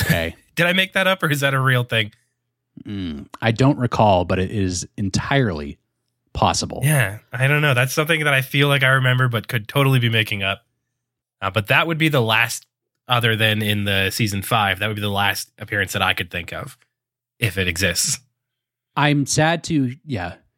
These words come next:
Speaker 1: think that we'll now go however many episodes before we're gonna get to see him again.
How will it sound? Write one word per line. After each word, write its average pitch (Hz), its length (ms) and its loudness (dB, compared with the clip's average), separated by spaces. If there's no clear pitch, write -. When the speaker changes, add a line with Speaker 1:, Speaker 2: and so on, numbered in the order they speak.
Speaker 1:
think 214 300 -2
that 160 200 2
we'll 143 220 0
now 127 360 0
go 113 480 2
however 110 440 0
many 101 260 -2
episodes 98 440 -2
before 104 280 0
we're 92 100 -2
gonna 95 160 -4
get 92 160 -2
to - 80 -4
see - 180 0
him 107 100 0
again. 117 360 2